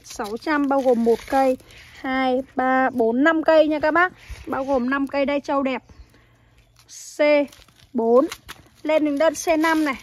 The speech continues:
Đơn này thì cây nhỏ nhỏ thôi. Cây nhỏ nhỏ, ờ, nó cũng đang có ngồng hoa bên dưới đây các bác nhá. Bên ngách lá đây nhá. Hai trăm năm mươi nghìn đồng thôi ạ. Bao gồm là một cây này. Cũng không nhỏ lắm đâu các bác. Vừa vừa đấy.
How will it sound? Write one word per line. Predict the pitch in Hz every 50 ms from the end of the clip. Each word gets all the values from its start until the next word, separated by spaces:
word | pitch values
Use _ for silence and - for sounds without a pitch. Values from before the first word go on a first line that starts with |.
| - -
Đơn | - 302 294
này | 302 269 254
thì | - 262
cây | - - 294 294
nhỏ | 277 269 247
nhỏ | 254 254 226 - 233
thôi. | 240 302 294 302 302 - - - - _ _ _ - - - - _ _ _ _ _
Cây | - 269 277
nhỏ | 277 262 226 220
nhỏ, | 247 240 - - 233 262 294 285 - _ -
ờ, | - - 240 240 233
nó | 226 233 240 -
cũng | - 233
đang | 277 294 285
có | 254
ngồng | 254 277 285 262 247
hoa | 262 269 269 277 269
bên | 262 277 277
dưới | 233 233 254 233 226 254
đây | 294 285
các | 294
bác | 285 302 302
nhá. | 330 330 339 311 - - -
Bên | 254 277 277
ngách | 294 294 - 269
lá | 240 233 226 247
đây | 294 294
nhá. | 285 302 311 - _ _ _ _ _ _ _ _ _ _ _ _ _ _ _ _ _ _ _
Hai | _ - 311 320
trăm | 311 - 359 339 339 339
năm | 320 320 320
mươi | 330
nghìn | 311 302 294 254 247
đồng | 254 254 240 233 233
thôi | 277 277 277
ạ. | 269 - - _ _
Bao | - 269 277 277
gồm | 262 269 254 240 240
là | 233 220
một | 226 233 226 - _
cây | 277 269 269 269
này. | 240 226 - _ _ _ _ _ _ _ _ _ _ _ _ _ _ _ _ _ _ _ _ - - _ _
Cũng | 240 214
không | - - 311 320
nhỏ | 302 240 214 220
lắm | 226 220 233 277
đâu | 311 311 294
các | - 277
bác. | 277 320 339 349 359 -
Vừa | 302 269 269 247
vừa | 233 240 247 240 226 220
đấy. | 240 269